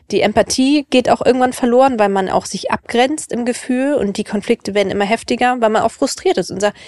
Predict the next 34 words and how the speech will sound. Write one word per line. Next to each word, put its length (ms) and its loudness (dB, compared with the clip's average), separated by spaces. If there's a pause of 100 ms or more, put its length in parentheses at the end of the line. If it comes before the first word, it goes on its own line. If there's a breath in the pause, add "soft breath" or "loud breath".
(540 loud breath)
ja, 280 0 (400)
genau 200 4
das 160 0
ist 140 -6
der 80 2
Punkt, 320 -4
warum 220 0
ich 120 -4
in 80 -2
eine 140 -2
Veränderung 320 -4
möchte 240 -2
und 80 -8
warum 140 -2
ich 100 -6
Hilfe 300 0
möchte. 400 -4
Aber 340 -2 (800)
du 100 -6
gehst 280 0
ja 60 2
nicht 140 -6
in 60 -4
die 60 -6
Veränderung. 640 -4 (140)
Und 140 -6
da 100 4
stellen 280 -2
sich 160 -10
ja 100 -2
bei 140 -2
vielen 200 -4
Menschen 300 -4
auch 340 -4